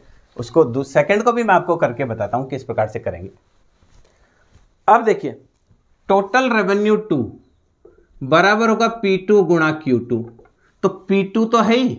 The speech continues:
क्यू टू ये रखा है फिफ्टी सिक्स प्लस टू पी वन माइनस फ़ोर पी टू। और टोटल कॉस्ट बराबर होगा एट,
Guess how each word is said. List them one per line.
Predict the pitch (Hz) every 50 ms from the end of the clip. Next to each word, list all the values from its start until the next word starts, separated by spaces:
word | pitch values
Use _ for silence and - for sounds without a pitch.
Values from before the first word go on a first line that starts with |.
| - - _ _ _ _ _
क्यू | - 208 214 214
टू | 214 247 233
ये | 214 180 160
रखा | 131 127 120 120 151
है | 151 - - - _ _ _ _ _ _ _ _ - _ _ _ _ _ _ _ _ _ _
फिफ्टी | - 147 151 147 - - 190 190
सिक्स | 190 - - 196 208 208 - - - - _ _ _ _ _ _ _ _ _ _ _ _ _ _ _ _ _ _ _ _ _ _ _ _ _ _
प्लस | 175 190 214 214 - - - _
टू | 160 165 170 170
पी | - - 151 139 135
वन | 127 123 143 165 190 - - - _ _ _ _ _ _ _ _ - - _ _ _ _ _ _
माइनस | 135 139 139 135 139 139 139 143 139 139 - -
फ़ोर | 135 127 127 131 120 -
पी | - - 113 98 76
टू। | - - - - - - _ _ _ _ _ _ _ _ _ _ _ _ _ _ _ _ _ _ _ _ _ _ _ _ _ _ _ _ _ _ _ _ _ _ _ _ _ _ _ _ _ _ -
और | 185 190 190 - - - _ _ _ _ _ _ _ _ _ _ _ _ _ _ _ _ _ _ -
टोटल | 175 180 180 180 220 233 240 226 233
कॉस्ट | - 190 180 165 - - - - - _ _ _ _ _ _ _ _ _ _ _ _ _ _ -
बराबर | 117 127 135 143 147 156 170 175
होगा | 170 165 165 185 180 - - - -
एट, | 143 147 160 175 190 185 - - _